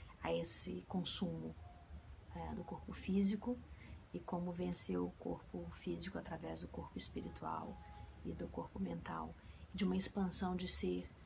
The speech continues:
que pudesse, é, nos colocar numa situação mais saudável. Faça uma lista.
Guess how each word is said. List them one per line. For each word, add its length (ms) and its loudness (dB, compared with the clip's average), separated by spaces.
que 100 -6
pudesse, 680 -2
é, 200 -8
nos 160 -4
colocar 340 -4
numa 160 -6
situação 460 -4
mais 180 -6
saudável. 640 -6
Faça 280 2
uma 120 4
lista. 360 -2